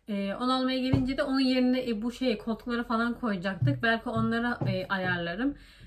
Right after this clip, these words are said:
Belki de diyorum ki hani bugün evdeyken, e, köye gidecek böyle kıyafetler falan var. Yaman'ın, e, oraya götürüp geri getirmeyeceğim kıyafetleri var arkadaşlar. E, onları falan mı ayarlasam diye düşünüyorum.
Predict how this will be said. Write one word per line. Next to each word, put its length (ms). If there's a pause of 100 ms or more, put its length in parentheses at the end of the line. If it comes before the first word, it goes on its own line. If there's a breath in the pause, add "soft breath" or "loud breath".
(140)
Belki 280
de 120
diyorum 200
ki 80
hani 140
bugün 200
evdeyken, 640
e, 280
köye 260
gidecek 520 (100)
böyle 360
kıyafetler 580
falan 340
var. 140
Yaman'ın, 420 (400 loud breath)
e, 160
oraya 280
götürüp 360
geri 180
getirmeyeceğim 600
kıyafetleri 560
var 100
arkadaşlar. 720 (720 soft breath)
E, 200
onları 340
falan 260
mı 80
ayarlasam 640
diye 200
düşünüyorum. 720